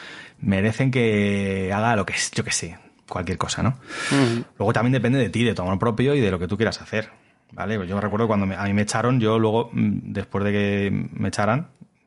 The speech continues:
Speaker 1: que, que bueno, que
Speaker 2: O sea,
Speaker 1: yo en
Speaker 2: a-
Speaker 1: su momento lo comprendí porque estaban reduciendo personal. Yo me, en casa me bajé mi, mi versión que yo había hecho y que era mi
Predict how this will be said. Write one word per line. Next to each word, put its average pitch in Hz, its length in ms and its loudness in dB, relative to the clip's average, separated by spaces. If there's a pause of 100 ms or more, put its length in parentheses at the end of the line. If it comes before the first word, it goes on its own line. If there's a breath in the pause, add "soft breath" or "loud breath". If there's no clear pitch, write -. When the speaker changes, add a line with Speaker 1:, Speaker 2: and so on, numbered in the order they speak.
(320)
Speaker 1:
que, 85 600 -6
que - 40 -10
bueno, 104 200 2
que 90 80 -6
Speaker 2:
O 85 40 -8
sea, - 140 -2
Speaker 1:
yo 95 140 -2
en 101 100 0
Speaker 2:
a- 95 40 0
Speaker 1:
su - 180 -8
momento 113 220 2
lo 143 60 2
comprendí 113 440 2
porque 95 320 -4
estaban 98 240 -2
reduciendo 95 340 -2
personal. 107 400 0 (540 loud breath)
Yo 127 340 0
me, 104 380 0 (200)
en 107 100 4
casa 131 420 0
me 143 240 2
bajé 98 240 -2
mi, 110 240 2
mi 107 120 4
versión 123 420 2
que 98 180 -2
yo 107 200 0
había 107 240 0
hecho 117 200 0
y 95 40 0
que 92 220 -6
era 107 200 0
mi 110 100 4